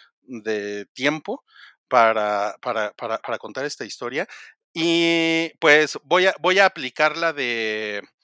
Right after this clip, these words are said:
la de que es, eh, es una película de Navidad,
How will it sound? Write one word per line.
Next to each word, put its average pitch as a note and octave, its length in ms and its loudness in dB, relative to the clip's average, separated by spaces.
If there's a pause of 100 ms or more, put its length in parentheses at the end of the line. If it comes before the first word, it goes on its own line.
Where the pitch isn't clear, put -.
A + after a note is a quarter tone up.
(520)
la B2+ 180 -8
de A2 540 -8
que B2 260 -6
es, - 680 -10 (120)
eh, A#2+ 440 -16
es C#3+ 140 -8
una F#3 100 0
película D#3 300 -4
de C#3 80 -2
Navidad, G#2+ 420 -6